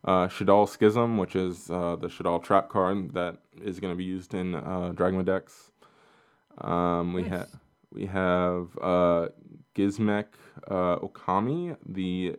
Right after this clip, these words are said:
Speaker 1: dreaded Deluge Dragon, or so, um, a new, the new Gizmek, um, which is an interesting card. I don't think it's as, uh, insane as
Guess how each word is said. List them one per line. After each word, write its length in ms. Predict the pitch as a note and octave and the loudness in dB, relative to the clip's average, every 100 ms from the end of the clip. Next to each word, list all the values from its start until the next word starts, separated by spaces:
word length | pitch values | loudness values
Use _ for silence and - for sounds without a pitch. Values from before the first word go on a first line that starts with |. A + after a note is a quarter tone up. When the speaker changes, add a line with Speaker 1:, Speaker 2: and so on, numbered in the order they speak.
| - | -10
Speaker 1:
dreaded 680 | G2 G2 G2+ G#2 F#2+ G2 G2 | 2 4 8 6 6 2 -2
Deluge 520 | F#2 F2+ G2 A2 - | -4 -2 -2 -4 -4
Dragon, 580 | A2 G#2+ A2+ B2 C3 B2 - - | 0 2 0 -4 -10 -16 -20 -14
or 160 | F#2 - _ _ _ _ _ _ _ | -12 -12 _ _ _ _ _ _ _
so, 720 | - F#2 G2 E2+ E2+ E2+ F2 - | -10 -4 -2 0 -2 -2 -6 -12
um, 340 | - - - - | -16 -16 -18 -16
a 60 | - | -8
new, 200 | F#2+ - | -8 -6
the 120 | F#2 | -4
new 180 | F#2 F#2 | -4 -2
Gizmek, 580 | F2+ G2+ G#2 G#2+ G#2 G#2+ - _ _ _ _ _ _ | 0 0 0 -2 -4 -8 -18 _ _ _ _ _ _
um, 420 | - - - - - | -20 -20 -20 -18 -10
which 180 | A2+ - | -4 0
is 340 | D#3 E3 D#3+ | 0 0 -2
an 120 | C#3 | 0
interesting 460 | F3 G3 G#3+ G#3 G3+ | 2 4 2 4 0
card. 320 | G3 G3+ G3 | 4 4 6
I 60 | A#2+ | 4
don't 180 | C3 B2+ | 2 2
think 160 | C#3 | 2
it's 140 | B2+ - | 0 0
as, 480 | G2 A2+ A2+ A2 - | 2 2 0 -4 -6
uh, 480 | A2 G2+ F#2+ F#2 F#2+ _ _ _ _ _ _ _ - | 0 2 2 0 -6 _ _ _ _ _ _ _ -10
insane 460 | F#2+ E2+ G2 G2 | -10 -4 -2 0
as 260 | F#2+ F2+ F2 | 0 -4 -8